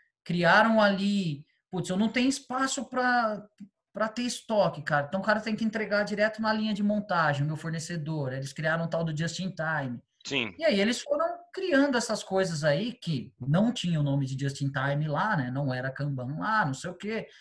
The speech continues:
Speaker 2: Aham.
Speaker 1: Era a forma deles de fazer. Eles chamaram de sistema Toyota de produção, esse conjunto de práticas.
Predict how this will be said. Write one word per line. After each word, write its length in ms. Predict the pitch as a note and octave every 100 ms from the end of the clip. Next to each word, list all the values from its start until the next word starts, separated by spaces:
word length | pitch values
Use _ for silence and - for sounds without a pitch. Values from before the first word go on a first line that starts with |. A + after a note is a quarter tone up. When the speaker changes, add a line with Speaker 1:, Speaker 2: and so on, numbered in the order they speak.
| -
Speaker 2:
Aham. 200 | D3+ F3
Speaker 1:
Era 100 | C#4
a 100 | A3+
forma 300 | - B3+ E4+
deles 380 | E4+ - - -
de 100 | E3+
fazer. 320 | - E3 D3+
Eles 180 | B2 C#3+
chamaram 440 | F#3 G3 E3 F#3+ G#3+
de 40 |
sistema 400 | A#3 - G#3+ A3
Toyota 280 | A3 G#3 A3+
de 100 | -
produção, 420 | A3+ A#3 A#3 A#3
esse 200 | A3 G#3+
conjunto 480 | A#3 A3+ G3 A3+ A3+
de 80 | B3+
práticas. 560 | F#3+ C#3+ C3+ - -